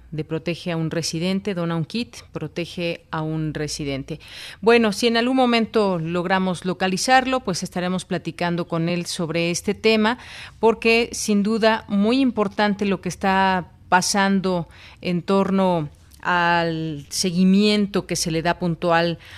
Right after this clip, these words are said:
a los contagios, a las personas contagiadas, pero sobre todo irse adelantando a la situación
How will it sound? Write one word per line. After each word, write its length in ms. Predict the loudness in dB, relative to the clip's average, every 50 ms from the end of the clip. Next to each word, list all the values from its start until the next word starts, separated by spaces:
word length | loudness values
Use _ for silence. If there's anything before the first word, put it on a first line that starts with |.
| -20 -20 -12 -8
a 420 | -4 -2 0 0 0 0 0 -2 -2
los 400 | -4 -6 -6 -4 -4 -4 -4 -4
contagios, 960 | -4 -6 -6 -2 4 6 6 6 6 4 2 0 -2 0 0 0 0 -2 -2
a 60 | -2 -2
las 180 | -4 -4 -4
personas 480 | -4 -6 -6 -4 -4 -4 -2 -2 -2 -2
contagiadas, 880 | -4 -4 -4 -2 -4 -4 -4 -2 0 2 4 4 4 4 2 0 0
pero 220 | -2 -2 -2 0 0
sobre 300 | -2 -2 0 0 0 0
todo 340 | 0 0 2 4 2 2 0 -2
irse 320 | -4 -4 -2 -2 0 0
adelantando 880 | 2 2 2 2 2 0 0 -2 0 0 2 2 2 0 -2 -2 -4 -6 -8 -12 -20 -20 -20 -18 -10 -6
a 460 | -2 0 2 2 2 2 0 -2 -4 -8
la 280 | -6 -4 -2 -2 -2 -2
situación 920 | -4 -6 -6 -4 -4 -4 -2 -2 -2 0 0 2 2 2 2 0 -2 -4